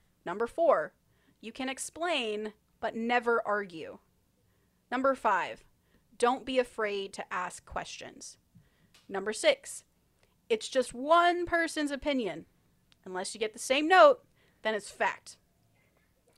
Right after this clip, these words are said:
Number seven, take the notes that work for you, but put the rest in your drawer. Number eight, every note has a note behind it,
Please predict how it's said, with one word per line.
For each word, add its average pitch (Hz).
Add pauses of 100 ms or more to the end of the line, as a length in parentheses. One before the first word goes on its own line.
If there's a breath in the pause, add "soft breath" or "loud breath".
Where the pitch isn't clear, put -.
Number 254
seven, 208 (640 soft breath)
take 269
the 359
notes 294
that 220
work 220
for 285
you, 185 (460)
but 180
put 214
the 226
rest 220
in 214
your 196
drawer. 165 (1000)
Number 233
eight, 175 (720)
every 240
note 226
has 226
a 226
note 214
behind 208
it, -